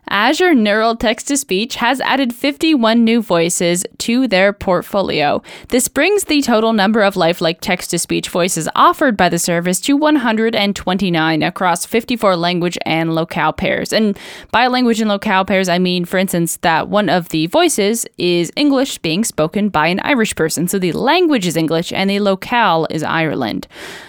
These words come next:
Uh, so this new round of voices has also made it so both a male and female voice option is available for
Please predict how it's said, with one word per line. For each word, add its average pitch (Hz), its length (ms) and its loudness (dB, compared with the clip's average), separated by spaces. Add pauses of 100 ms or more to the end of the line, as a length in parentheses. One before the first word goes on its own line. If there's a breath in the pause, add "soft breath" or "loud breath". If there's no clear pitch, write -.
Uh, 147 300 2
so 262 180 2
this 269 220 0
new 311 180 4
round 254 180 2
of 220 80 -4
voices 180 420 0
has 185 460 -2 (160)
also 330 320 2
made 220 200 2
it - 120 -2
so 196 160 -2
both 180 360 0
a 202 100 -2
male 185 400 2
and 175 160 -2
female 262 540 2
voice 170 260 0
option - 400 -2
is 170 80 -2
available 190 540 2
for 185 240 0